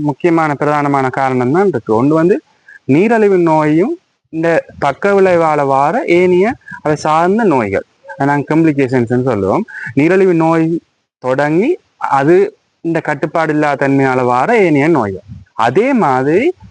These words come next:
உயர் குருதி அமுக்கத்துல தொடங்கி அது கட்டுப்பாடு இல்லாம வார ஏனைய பக்க விளைவான நோய்கள். அடுத்தது எங்கண்ட க-, அஹ், சீரான உணவு ப-, பழக்கம் இல்ல, அல்லாட்டி எங்கண்ட உணவுல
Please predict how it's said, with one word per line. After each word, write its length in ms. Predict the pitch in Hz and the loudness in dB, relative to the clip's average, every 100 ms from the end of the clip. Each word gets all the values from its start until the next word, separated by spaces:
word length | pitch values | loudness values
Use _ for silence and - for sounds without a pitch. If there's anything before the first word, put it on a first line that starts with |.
| - | -6
உயர் 360 | 147 190 220 | 0 0 0
குருதி 240 | 202 180 170 | 2 2 2
அமுக்கத்துல 480 | 156 143 143 131 123 | 0 -2 -4 -2 -2
தொடங்கி 520 | 120 120 120 131 214 330 - | -2 -2 0 -2 -2 -6 -4
அது 220 | 143 175 | -2 0
கட்டுப்பாடு 540 | 208 170 160 165 151 143 | 0 -2 -2 -2 -2 0
இல்லாம 480 | 131 127 127 165 | 0 0 0 0
வார 380 | 151 131 139 208 - | 0 0 2 0 0
ஏனைய 400 | 170 165 165 208 - _ - - | 0 2 2 0 -4 _ -18 -10
பக்க 180 | 151 165 | -4 -2
விளைவான 480 | 151 139 131 131 220 | 0 0 0 0 0
நோய்கள். 440 | 185 113 95 - _ - - - _ - - - | 0 0 -2 -6 _ -20 -20 -20 _ -20 -14 -4
அடுத்தது 540 | 127 190 - 175 208 349 _ _ _ _ _ _ _ _ _ - - | -2 -2 0 0 0 -2 _ _ _ _ _ _ _ _ _ -14 -2
எங்கண்ட 320 | 156 180 180 | 2 2 2
க-, 220 | 135 156 226 | -2 -4 -2
அஹ், 460 | 147 135 131 127 120 | 0 0 0 0 -2
சீரான 560 | - 185 190 180 170 165 | -2 0 2 2 0 0
உணவு 220 | 151 151 143 | 0 -2 -2
ப-, 240 | 147 139 131 | -2 -2 -2
பழக்கம் 380 | 135 135 135 | -4 -2 -2
இல்ல, 200 | 135 127 127 131 | 0 2 2 2
அல்லாட்டி 380 | 131 135 135 143 | 2 0 0 0
எங்கண்ட 340 | 135 135 135 131 | 0 0 0 0
உணவுல 360 | 135 139 139 | 0 0 -2